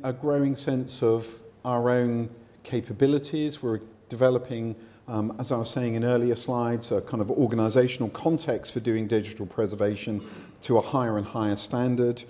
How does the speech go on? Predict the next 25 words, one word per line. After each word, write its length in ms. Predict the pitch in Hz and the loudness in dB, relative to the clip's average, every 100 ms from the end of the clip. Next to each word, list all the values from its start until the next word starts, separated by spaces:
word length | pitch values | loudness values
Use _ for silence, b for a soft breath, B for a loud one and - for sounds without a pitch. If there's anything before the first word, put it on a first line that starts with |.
| B B B - | B B B 0
We 140 | 120 | 4
now 280 | 123 135 135 131 | 6 4 2 0
have 420 | 131 120 117 117 - B B | -2 0 0 -4 -12 B B
these, 360 | 123 113 110 - - | 0 0 0 -6 -2
um, 440 | 113 107 107 110 | 0 2 0 -2
frameworks, 1000 | - - 147 143 139 135 139 139 - - - | -4 2 4 6 6 4 2 0 -8 -10 -4
uh, 180 | 110 104 | 0 0
standards 440 | - 139 139 120 | 0 2 2 2
frameworks 680 | - 147 135 135 131 131 - | 0 2 4 4 4 2 -4
to 100 | - | -4
work 360 | 120 123 123 - | 4 4 4 -4
to. 400 | - 123 120 117 B B | 0 2 2 -2 B B
This 200 | 147 131 | -2 -2
is 140 | 131 117 | -2 2
one, 160 | 127 | 2
the 80 | 117 | 4
Data 180 | 113 113 | 4 2
Seal 300 | - 131 110 | 0 -6 -2
of 100 | 107 | -4
Approval, 540 | 107 - 131 113 113 | -6 -4 -4 -4 -6
which 260 | 107 113 - | -4 -4 -2
my 220 | 110 110 | 0 2
own 120 | 139 | 4
organization 880 | 147 110 104 98 95 104 95 - 98 | 4 2 -2 -2 -2 -2 -4 -6 -4
is, 280 | 92 90 - | -2 -4 -8